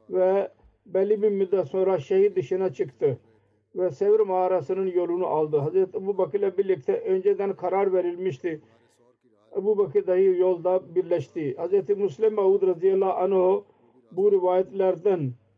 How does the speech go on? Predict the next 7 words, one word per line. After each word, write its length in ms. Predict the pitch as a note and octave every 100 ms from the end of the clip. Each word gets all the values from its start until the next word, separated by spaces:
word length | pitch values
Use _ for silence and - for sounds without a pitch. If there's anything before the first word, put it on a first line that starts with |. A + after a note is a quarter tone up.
| - A4+ A4
<clears throat> 480 | C4+ G3+ F3 F#3 C#3
şöyle 320 | F#3+ G#3 G3
beyan 220 | F#3 F3+
etti. 380 | E3+ C3+ F#3 A3 _ _ C3 _ C#3 C3 C3 - _ _ B2
Bu 220 | E3 F#3 F#3
rivayetler 440 | F3+ F3 F#3 F3+
hakkında, 640 | F3+ - F3 F3 F3+ -